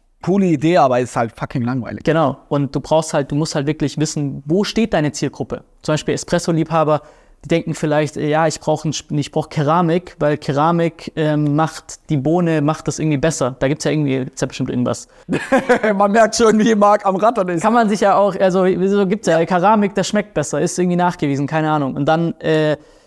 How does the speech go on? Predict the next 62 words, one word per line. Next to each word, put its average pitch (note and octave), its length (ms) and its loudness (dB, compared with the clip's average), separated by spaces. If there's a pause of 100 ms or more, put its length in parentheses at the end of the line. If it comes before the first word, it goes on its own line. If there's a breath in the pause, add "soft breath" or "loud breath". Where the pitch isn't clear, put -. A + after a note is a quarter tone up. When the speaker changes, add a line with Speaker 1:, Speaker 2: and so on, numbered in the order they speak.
(120)
Speaker 2:
ja, D#3+ 240 2 (480)
äh, C#3+ 320 0
b-, D3+ 400 -12 (140)
baut F#3 240 2
man E3+ 100 2
dafür E3+ 320 0
halt D#3+ 220 -2
ein D3 80 -4
Skript. - 520 -6 (220)
Und E3 200 0
das F#3+ 80 2
ist G3+ 100 -4
halt G3 140 0
die D#3+ 60 -6
Job, F3+ 260 -2
der D#3 100 -4
Job F3+ 180 0
von E3 120 -2
einem D3 80 2
Marketer. D3 500 -2 (160)
Das - 40 -4
Speaker 1:
Ja. D#3+ 60 0
Speaker 2:
ist - 100 -2
der F3 60 -2
Job F3+ 160 0
von F3 120 -2
einem D3+ 80 -2
Marketer, F3 240 0
ein D3 80 -2
Produkt F#3 320 -2
zu - 80 -4
nehmen D3+ 280 0
und D#3 120 -4
zu C#3+ 80 -4
schauen, D3 160 0
"Okay, C#3 340 -2 (100)
auf - 160 -10
welche E3+ 200 0
Bedürfnisse D3 480 -2
passt - 280 -8
dieses C3 220 -6
Produkt?" C3+ 300 -4 (340 soft breath)
Und - 80 -4
das - 100 -2
Problem F#3 340 2
ist, A3+ 340 -2
es - 100 -6
kommt G#3 180 0
drauf F3 120 -2
an, F3+ 160 2
wer E3 100 2
der D3+ 320 0
Founder, F3+ 320 0
der D3+ 120 0
Gründer E3 300 0
ist, D#3 240 -4
der, C#3 460 0
äh, C#3+ 240 0
C E3 220 -2
M D#3 100 -2
O, D#3+ 180 0
whoever, D#3+ 500 0